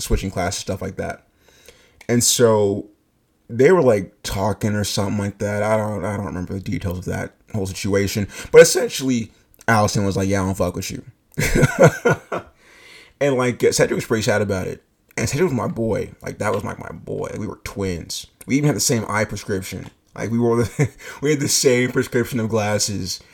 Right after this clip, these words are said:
And so we used to trade glasses all the time. 'Cause we low-key looked, like, very, very similar.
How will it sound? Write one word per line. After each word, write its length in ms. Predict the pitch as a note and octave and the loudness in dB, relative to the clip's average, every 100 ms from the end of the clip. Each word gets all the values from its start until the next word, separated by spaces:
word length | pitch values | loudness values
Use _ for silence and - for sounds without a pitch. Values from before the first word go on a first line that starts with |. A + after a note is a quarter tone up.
| - - | -20 -6
And 120 | A2+ | -2
so 140 | - A2+ | 2 4
we 80 | |
used 160 | A#2+ B2 | 6 4
to 60 | A#2+ | 0
trade 280 | - G#2+ G#2 | -2 -2 -2
glasses 440 | G#2 G2 G2+ G#2 | -4 -2 -2 -4
all 140 | G2 | -2
the 80 | F#2+ | -2
time. 460 | F#2 F#2+ F#2+ F#2+ F2 - - | -2 -4 -4 -4 -6 -12 -6
'Cause 100 | - | 4
we 100 | C#3 | 6
low-key 380 | B2+ B2+ A#2+ B2 | 8 8 6 0
looked, 340 | G#2 G2+ - - | 0 -2 -4 -12
like, 200 | G2+ F#2+ | -10 -8
very, 300 | F#2+ G2 F#2+ | -6 -4 -2
very 240 | F#2 F#2 F2+ | -2 -2 -2
similar. 520 | - G2+ G2 G#2+ A2+ | -4 -4 -2 -2 -4